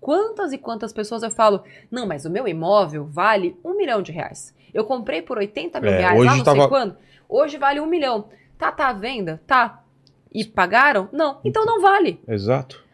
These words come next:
Speaker 1: "Ah, pra você vender teria que vender por quanto?" "Ah, eu acho que uns quinhentos
Speaker 2: É,
Speaker 1: pau."
Speaker 2: o exemplo é o apartamento dos meus pais em Santos. A gente demorou muito tempo pra vender, que meus pais, "Não, vale tanto." Falei, "A gente começou tanto." Aí depois baixou até, achou um valor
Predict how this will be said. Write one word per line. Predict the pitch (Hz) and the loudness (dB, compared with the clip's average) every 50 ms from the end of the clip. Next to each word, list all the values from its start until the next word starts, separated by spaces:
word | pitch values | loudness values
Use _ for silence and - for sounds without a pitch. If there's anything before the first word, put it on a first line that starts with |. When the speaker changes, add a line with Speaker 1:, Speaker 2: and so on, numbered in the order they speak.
| _ - | _ 2
Speaker 1:
"Ah, | - 311 320 330 | 4 6 6 4
pra | 311 - - - 302 330 | 2 -2 -2 2 2 2
você | 320 339 330 - 311 269 | 2 2 -2 -4 -4 -4
vender | 277 269 269 302 | -4 -4 -4 -6
teria | 311 - 320 320 320 | -4 -4 -2 -2 -2
que | - - | -4 -4
vender | 277 285 285 269 285 | -6 -6 -6 -6 -6
por | 302 - 320 311 | -6 -6 -8 -8
quanto?" | - - 262 240 220 185 - 165 | -2 -2 0 0 0 -2 -2 -4
"Ah, | 160 170 185 | -2 -2 -2
eu | 180 | -2
acho | 180 - - | -4 -6 -8
que | - | -10
uns | 220 208 - - | -10 -10 -10 -10
quinhentos | - 233 226 269 - - - | -10 -10 -10 -10 -12 -12 -2
Speaker 2:
É, | - | 2
Speaker 1:
pau." | 277 247 226 190 170 - | 4 6 6 6 4 4
Speaker 2:
o | 147 156 | 4 4
exemplo | 156 143 147 180 190 - 196 | 6 6 6 2 2 4 4
é | 196 | 6
o | 196 190 | 6 6
apartamento | 196 185 190 175 - 175 175 175 - 175 | 6 6 4 0 0 0 -2 -2 -2 -4
dos | 160 170 | -2 -2
meus | 170 160 151 | -2 -2 0
pais | - 165 165 156 | 2 0 0 2
em | 165 190 | 0 -4
Santos. | - - - 196 175 175 - | -6 -4 -4 -4 -2 -4 -6
A | - 101 | -8 -8
gente | 98 - - | -10 -8 -2
demorou | 123 139 143 151 156 | 0 0 2 2 0
muito | 175 170 160 151 160 175 - | 0 0 0 0 0 0 -2
tempo | - 170 165 | -4 -4 -2
pra | 160 160 165 | 0 0 2
vender, | 160 175 175 165 135 131 147 - - - - - - - _ | 2 0 0 2 4 4 4 2 0 -8 -18 -20 -20 -20 _
que | - 156 | 0 4
meus | 156 151 131 | 4 4 4
pais, | - 147 131 117 | 4 0 2 4
"Não, | 127 165 156 110 | 4 4 4 6
vale | 95 120 151 165 | 4 4 4 4
tanto." | 160 - - 156 139 120 104 - - | 2 2 4 4 4 4 2 -2 -8
Falei, | - 107 104 - | -10 -10 -8 -6
"A | - | -6
gente | 180 214 - | -8 -6 -4
começou | - 202 208 196 - 226 | 0 0 2 2 0 0
tanto." | 220 - 220 156 139 131 | 2 2 2 2 2 0
Aí | 147 | 0
depois | 143 156 - - 170 | -2 0 -2 0 2
baixou | 190 185 190 - 208 | 2 2 4 4 2
até, | 214 214 - - | 2 4 4 4
achou | 196 180 - - 190 | 4 4 6 4 4
um | 190 | 6
valor | 185 185 185 185 180 185 202 - | 6 6 6 8 6 6 6 4